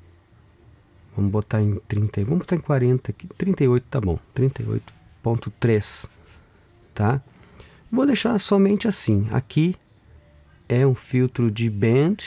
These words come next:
então já tá pronto. Eu vou utilizar um filtro de band depois também.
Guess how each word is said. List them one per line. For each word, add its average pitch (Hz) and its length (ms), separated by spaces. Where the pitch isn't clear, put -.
então 117 260
já 110 100
tá 104 160
pronto. 135 560
Eu 104 60
vou 107 80
utilizar 104 380
um 101 80
filtro 104 260
de 107 100
band 104 360
depois 107 400
também. 147 360